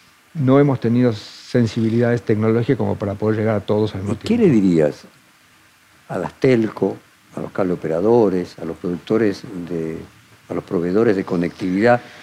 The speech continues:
Speaker 2: que ellos dicen, "Vienen las O T Ts, viene Disney, viene, eh, Netflix, y usa nuestra, nuestra red, eh, y el, eh, la captura de renta le queda en mayor proporción a ellos"?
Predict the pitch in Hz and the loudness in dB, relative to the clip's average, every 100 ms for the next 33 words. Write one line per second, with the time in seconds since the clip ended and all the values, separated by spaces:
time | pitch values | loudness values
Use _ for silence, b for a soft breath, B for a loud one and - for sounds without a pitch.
0 | B - 135 123 117 127 - 120 110 131 | B 0 2 4 2 0 0 0 2 4
1 | 170 165 131 104 123 101 101 - 147 143 | 4 6 4 2 0 0 0 4 4 2
2 | - 98 107 104 95 110 123 110 104 95 | -4 -2 -2 0 -2 0 0 0 -2 -2
3 | 95 107 104 95 87 b b b b - | -2 -2 0 0 -2 b b b b -12
4 | 92 90 92 101 131 - - 104 - b | -8 -8 -4 0 2 0 -4 -4 -6 b
5 | b 143 147 - 226 180 131 104 98 92 | b 2 2 2 2 2 2 2 2 0
6 | - 95 90 87 - 95 92 95 95 101 | -2 0 2 0 -4 -8 -6 -2 -2 2
7 | 123 139 - b b _ - 123 104 131 | 2 2 -2 b b _ -8 -2 -2 -2
8 | 185 107 110 123 104 92 90 90 87 87 | -4 -2 -2 -2 -4 -2 -2 -2 -2 -4
9 | 85 90 _ _ _ _ _ - 107 110 | -6 -10 _ _ _ _ _ -6 0 0
10 | - 156 147 123 120 139 127 127 110 127 | 4 4 6 6 6 4 4 2 2 4
11 | 123 110 107 117 120 117 101 92 110 104 | 4 4 4 2 2 0 -4 -2 -2 0
12 | 98 80 73 65 | 0 -2 -6 -14